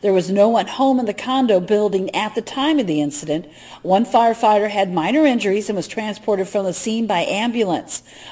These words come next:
The six units in the condo building were damaged.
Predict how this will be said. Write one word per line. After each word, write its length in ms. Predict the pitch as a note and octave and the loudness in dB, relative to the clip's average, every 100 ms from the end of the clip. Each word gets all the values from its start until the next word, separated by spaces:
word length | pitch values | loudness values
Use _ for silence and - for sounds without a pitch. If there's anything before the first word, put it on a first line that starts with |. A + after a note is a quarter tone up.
| - | -6
The 80 | D#3+ | -2
six 320 | - A#3+ - | 0 -2 -2
units 340 | G#3 G#3 - | -2 -2 -2
in 80 | E3+ | -4
the 60 | D#3 | -4
condo 360 | - A3+ A#3 | -4 -2 0
building 360 | F#3 E3+ E3 E3+ | 2 2 2 -2
were 100 | E3 | -2
damaged. 520 | F#3+ G#3 G#3 D3+ | -2 -2 -2 -4